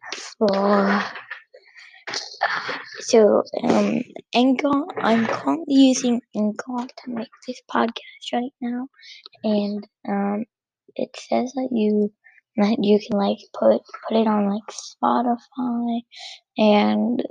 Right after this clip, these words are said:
stuff like that. It didn't say anything about iTunes,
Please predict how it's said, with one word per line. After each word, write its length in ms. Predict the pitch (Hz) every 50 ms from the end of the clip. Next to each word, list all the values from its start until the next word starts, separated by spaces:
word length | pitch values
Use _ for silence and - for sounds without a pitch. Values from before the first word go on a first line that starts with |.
| -
stuff 480 | - - - - - - 214 208 - - _
like 120 | - 226
that. 160 | 226 226 240 254 -
It 120 | 233 226 - _
didn't 380 | - 233 233 247 254 269 285 - -
say 760 | - - - - - - 226 - 214 214 214 110 113 - - _ - - - _ _ _ _
anything 420 | - 208 220 208 214 - 233 214
about 260 | 208 208 214 208 208 208 _
iTunes, 840 | - 208 202 202 - _ - - - 214 208 208 208 202 202 208 -